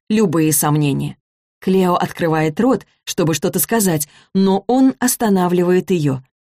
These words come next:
"Я знаю, я знаю. Ты скажешь, что отвернулась, потому что тебе было со мной одиноко,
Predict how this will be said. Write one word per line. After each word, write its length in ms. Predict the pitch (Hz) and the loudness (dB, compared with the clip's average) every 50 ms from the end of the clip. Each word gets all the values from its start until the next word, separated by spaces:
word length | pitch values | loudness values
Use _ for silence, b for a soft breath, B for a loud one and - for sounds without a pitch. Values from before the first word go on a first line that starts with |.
| _ - | _ -8
"Я 100 | 123 143 | -6 -4
знаю, 420 | 135 139 165 185 208 208 180 151 | -4 -2 0 0 0 0 0 0
я 160 | 143 143 139 | -2 -2 -2
знаю. 520 | 135 131 151 160 160 147 143 139 143 151 - _ _ _ _ _ _ _ _ _ _ _ _ _ - | -4 -4 -2 -2 -2 -2 -2 -2 -4 -8 -12 _ _ _ _ _ _ _ _ _ _ _ _ _ -4
Ты 120 | 190 175 | -2 -2
скажешь, 480 | 151 - - - 185 185 165 175 175 151 | -2 -2 -2 -2 -2 0 0 0 0 -2
что 240 | - - - 151 139 | -2 -4 -2 -4 -4
отвернулась, 720 | 143 143 - 151 151 - 160 208 254 240 180 139 - - - _ _ _ _ _ _ | -4 -4 -4 -4 -2 -2 0 0 0 0 0 0 -2 -2 -6 _ _ _ _ _ _
потому 300 | 131 - 147 151 165 180 | -8 -4 -2 -2 0 -2
что 180 | - - 160 | -2 -4 -4
тебе 300 | 147 - 151 143 156 165 | -4 -4 -4 -2 -2 -2
было 220 | 147 131 165 165 156 | 0 0 0 0 0
со 160 | 151 - 151 | 0 0 0
мной 240 | 156 156 156 160 165 | -2 -2 -2 -2 -2
одиноко, 580 | 160 143 175 175 180 190 190 160 - - - | -2 -2 0 0 2 2 0 0 -2 -6 -12